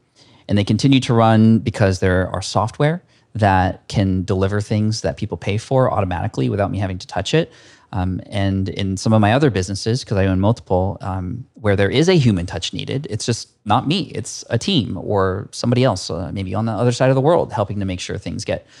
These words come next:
delivered and whatnot. But I think that distinction is really, really key. Active.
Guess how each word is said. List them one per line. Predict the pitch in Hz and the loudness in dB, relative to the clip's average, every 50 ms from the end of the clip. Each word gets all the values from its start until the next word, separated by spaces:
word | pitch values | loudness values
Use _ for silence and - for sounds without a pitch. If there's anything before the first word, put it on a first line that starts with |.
| - - _ _ | -20 -20 _ _
delivered | - 107 95 90 90 92 85 | 0 2 2 2 0 -2 -4
and | 87 87 92 | -4 -4 -4
whatnot. | 92 82 - - 78 78 - - - | -6 -6 -6 -6 -8 -8 -8 -4 -2
But | 98 - - _ - - - - | -2 -2 -2 _ -20 -20 -20 -4
I | - - | 0 2
think | 135 160 143 | 2 4 4
that | 147 123 117 | 2 2 0
distinction | 117 - - 120 110 - 113 107 | -2 0 0 0 0 2 0 0
is | 98 92 101 | 0 0 -2
really, | 101 107 113 113 113 110 107 101 | -2 2 4 4 6 6 4 4
really | 98 98 92 90 90 | 2 2 0 0 -2
key. | - - 98 98 110 123 135 - | -4 -4 -4 -2 0 0 -2 -2
Active. | - 98 92 101 104 - 113 113 110 110 - | -2 -4 -4 -4 0 0 2 2 2 0 -2